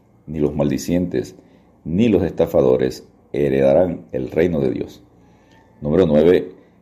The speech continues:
el perdón del pecado. Primeramente, la base del perdón del pecado.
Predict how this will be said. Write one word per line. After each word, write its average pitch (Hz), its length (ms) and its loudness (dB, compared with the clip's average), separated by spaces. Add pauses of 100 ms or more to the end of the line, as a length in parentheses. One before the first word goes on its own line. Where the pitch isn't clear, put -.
(120)
el 76 200 -2
perdón 78 380 0
del 76 120 0
pecado. - 440 -6 (440)
Primeramente, 76 560 0
la 76 80 6
base 69 300 2
del 73 100 0
perdón 67 260 -2
del 73 120 -4
pecado. - 500 -2